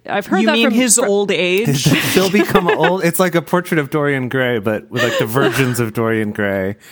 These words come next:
Speaker 3: the virgins
Speaker 1: No,
Speaker 3: of
Speaker 1: but I,
Speaker 3: David
Speaker 1: I
Speaker 3: Gray.
Speaker 1: have, I have heard stories of that, that being that narrative around S T Is specifically,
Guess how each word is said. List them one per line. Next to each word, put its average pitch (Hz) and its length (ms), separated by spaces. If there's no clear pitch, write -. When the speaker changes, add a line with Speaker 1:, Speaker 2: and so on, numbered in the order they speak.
Speaker 3:
the 131 80
virgins 180 380
Speaker 1:
No, 359 120
Speaker 3:
of - 60
Speaker 1:
but 320 100
I, 311 120
Speaker 3:
David - 140
Speaker 1:
I 277 120
Speaker 3:
Gray. 302 140
Speaker 1:
have, 330 380
I 277 80
have 311 260
heard 285 320
stories 240 540
of 208 540
that, 202 260
that 220 200
being 214 200
that 196 140
narrative 202 340
around 185 480
S - 180
T 220 140
Is 190 240
specifically, - 920